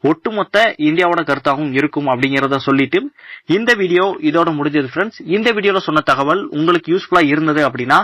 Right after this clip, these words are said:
கண்டிப்பா உங்க ஃப்ரெண்ட்ஸுக்கு ஷேர் பண்ணுங்க. உலகத்துல ஒற்றுமை அப்படிங்கிறது கண்டிப்பா இருக்கணும் அப்படிங்கறதான் என்னோட கருத்து அப்படிங்கறத சொல்லிட்டு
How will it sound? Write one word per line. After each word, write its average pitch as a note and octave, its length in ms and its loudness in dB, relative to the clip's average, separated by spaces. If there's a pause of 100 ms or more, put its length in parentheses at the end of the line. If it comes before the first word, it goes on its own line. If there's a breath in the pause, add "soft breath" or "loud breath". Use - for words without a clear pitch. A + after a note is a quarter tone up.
(300 loud breath)
கண்டிப்பா F3 340 0
உங்க D3+ 140 0
ஃப்ரெண்ட்ஸுக்கு C#3+ 440 -4
ஷேர் C#3+ 180 0
பண்ணுங்க. B2+ 280 -2 (680 loud breath)
உலகத்துல G#3+ 420 2
ஒற்றுமை F#3+ 440 0
அப்படிங்கிறது D3+ 480 0
கண்டிப்பா D3+ 380 0
இருக்கணும் D3 420 2
அப்படிங்கறதான் C3+ 560 2
என்னோட D#3 340 2
கருத்து C#3 360 2
அப்படிங்கறத C3 380 -2
சொல்லிட்டு C#3 520 -2